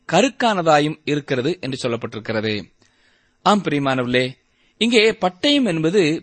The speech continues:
தேவனுடைய வார்த்தையை குறிக்கிறது என்று பார்க்கிறோம். அவருடைய வார்த்தையிலேயே எல்லாவற்றையும்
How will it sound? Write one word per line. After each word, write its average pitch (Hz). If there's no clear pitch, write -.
தேவனுடைய 175
வார்த்தையை 202
குறிக்கிறது 117
என்று 135
பார்க்கிறோம். 107
அவருடைய 127
வார்த்தையிலேயே 143
எல்லாவற்றையும் 185